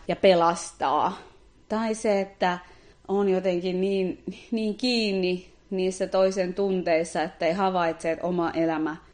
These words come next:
jääkin siinä nyt sitten elämättä. Eli tulee helposti semmonen liiallinen terapeutin ja ymmärtäjän rooli, joka ei välttämättä aina auta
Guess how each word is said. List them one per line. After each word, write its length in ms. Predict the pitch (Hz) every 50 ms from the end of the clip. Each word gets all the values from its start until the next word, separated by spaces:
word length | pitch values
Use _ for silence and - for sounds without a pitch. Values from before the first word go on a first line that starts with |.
| - -
jääkin 360 | 175 165 165 160 156 170 170
siinä 420 | - - - 170 165 160 160 151
nyt 180 | 151 156 151 -
sitten 380 | - 160 147 - - 151 - - - - _ - _ _ _ _ -
elämättä. 880 | 165 165 156 143 131 117 107 80 - - - _ _ _ _ - 113 92 - - - - - - - -
Eli 120 | - 156
tulee 440 | - - 175 170 175 170 160 165 180
helposti 560 | 180 160 160 165 - 175 170 - - 175 170
semmonen 540 | 170 - 185 170 165 170 170 175 175 180 185
liiallinen 720 | 190 196 190 185 180 170 165 165 160 160 156 156 165 170 - - _ -
terapeutin 840 | - 226 220 214 214 190 180 - - 185 180 180 180 175 185 175 175
ja 140 | 170 170 - -
ymmärtäjän 880 | 202 202 196 185 180 175 175 170 165 170 - - 170 165 160 147 156 160
rooli, 440 | - 170 175 165 160 156 160 165
joka 300 | 185 240 262 - - 240
ei 220 | - 180 202 208 196
välttämättä 720 | 214 226 220 214 220 - 196 175 175 170 180 - - 175
aina 520 | 131 180 185 180 170 175 170 - - 190 185
auta 260 | 180 175 170 165